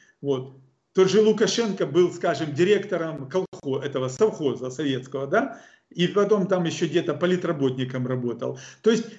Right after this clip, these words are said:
я про что хочу сказать, что, к сожалению, ещё раз подчёркиваю, рушится тот мир, в котором мы с вами родились, жили, выросли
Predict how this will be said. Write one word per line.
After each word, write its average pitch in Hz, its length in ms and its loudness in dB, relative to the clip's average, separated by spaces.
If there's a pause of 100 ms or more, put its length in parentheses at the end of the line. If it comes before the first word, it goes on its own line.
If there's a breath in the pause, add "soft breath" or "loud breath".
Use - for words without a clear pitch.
я 240 160 -2
про 311 160 0
что 277 200 -2
хочу 220 300 2
сказать, 147 400 -2
что, 165 420 0 (180 loud breath)
к - 60 -20
сожалению, 170 1200 2
ещё 190 280 2
раз 185 160 2
подчёркиваю, 131 920 -4
рушится 175 840 0 (260 loud breath)
тот 190 280 4
мир, 190 300 2 (300)
в - 60 -20
котором 170 560 0
мы 175 120 2
с - 140 -8
вами 147 280 -4
родились, 135 840 0 (320 loud breath)
жили, 208 840 2
выросли 196 920 2